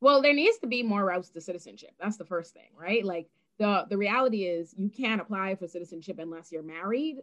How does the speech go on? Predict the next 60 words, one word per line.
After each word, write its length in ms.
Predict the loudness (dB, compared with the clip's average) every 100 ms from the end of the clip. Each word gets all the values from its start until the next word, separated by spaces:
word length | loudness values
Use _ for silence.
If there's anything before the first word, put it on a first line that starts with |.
| -8
um, 260 | -4 -4 -4
you 80 | -2
get 180 | -4
married, 360 | -4 -6 -4 -2
or 160 | -2 -2
you 140 | -2
have 160 | -4 -6
a 40 |
green 300 | -8 -10 -8
card 340 | -2 -2 -2 -8
or 100 | -12
some, 200 | -12 -14
or 100 | -12
permanent 320 | -8 -8 -8
residency 440 | -10 -10 -14 -12 -14
in 80 |
some 140 | -12 -12
way. 140 | -12 -10
And 80 | -10
you 80 |
can't 260 | -4 -4 -2
get 180 | -6 -6
those 280 | -6 -6 -8
from 140 | -12 -6
even 280 | -2 -2 -2
most 280 | -4 -8 -14
of 100 | -18
the 60 |
visa 300 | -14 -14 -12
outlets. 580 | -12 -14 -14 -20 _ _ _ _ -4
If 140 | 0
you 80 | 0
could 100 | 0
even 200 | 0 0
manage 220 | 0 -2
to 40 | -4
get 300 | -4 -6 -8
a 80 | -12
student, 420 | -12 -10 -8 -8
a 140 | -8 -10
student 340 | -6 -8 -8
visa 300 | -14 -12 -8
or 260 | -6 -6 -6
work 140 | -10 -10
visa, 200 | -12 -10
anything, 280 | -12 -14 -18 _ -6
those 180 | -4 -2
still 120 | -4
don't 160 | -4
guarantee 360 | -8 -8 -10 -10
you 120 | -10
routes 240 | -8 -10 _
to 80 |
citizenship. 400 | -20 -20 -20 -20 -12
And 280 | -6 -4 -4 _ _ _ 0
getting 220 | 4 4
a 40 |
work 220 | 2 0
visa 240 | -2 -4 0
is 320 | 0 -2 -14